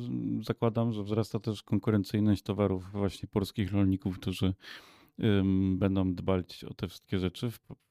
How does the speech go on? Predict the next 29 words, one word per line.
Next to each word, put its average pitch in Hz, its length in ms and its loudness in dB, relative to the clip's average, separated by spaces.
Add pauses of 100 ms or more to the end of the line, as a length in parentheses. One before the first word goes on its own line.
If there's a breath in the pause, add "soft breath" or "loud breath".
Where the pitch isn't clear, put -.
(240)
w - 40 -20
porównaniu 110 380 2
na 104 100 2
przykład 101 300 -4
do 95 280 0 (560 loud breath)
tej 101 160 2
żywności 98 480 2
sprowadzonej 98 600 2
z - 160 -8
Ukrainy, 98 520 0
która, 95 520 2
no, 95 220 -2
dopóki 92 720 -2
Ukraina 92 500 0
nie 90 120 0
wstąpi 90 360 -2
do 92 100 0
Unii 92 140 4
Europejskiej, 90 560 0
nie 92 80 2
będzie 90 340 -2
spełniała, 90 560 0 (520 loud breath)
e, 92 300 2
nie 98 100 4
będzie 95 160 2
musiała 95 260 0
spełniać 90 360 -4
tych - 220 -6
norm. 95 280 -6